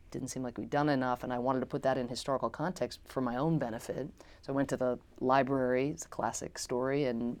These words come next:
looked for the book that didn't exist, and for a paper for a class, basically began to try to answer the question that there was no book answering. And that then was mission creep.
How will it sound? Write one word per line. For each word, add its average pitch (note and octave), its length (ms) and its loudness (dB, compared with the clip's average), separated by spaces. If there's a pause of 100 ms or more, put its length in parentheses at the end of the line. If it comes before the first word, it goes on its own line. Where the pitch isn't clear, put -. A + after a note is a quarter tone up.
(120)
looked D#3+ 160 2
for - 140 0
the C3+ 80 2
book D#3+ 260 2
that C3 140 -2
didn't C3+ 200 4
exist, B2+ 520 0
and A#2+ 260 -2 (600)
for E3 160 4
a C3 40 4
paper D3+ 280 4
for C3+ 180 4
a C3 40 2
class, C3+ 400 4
basically A#2+ 600 0
began A#2+ 760 0 (280)
to - 100 -8
try C3 160 4
to A#2+ 60 0
answer - 320 -2
the - 80 -4
question B2 400 -2
that C3 100 -6
there A#2 100 -2
was A#2+ 120 -4
no A#2+ 160 -4
book - 320 -4 (240)
answering. - 580 -6 (640)
And C3+ 160 2
that C3+ 240 8
then B2 420 2
was A#2+ 140 -2
mission C3+ 320 4
creep. B2 420 -2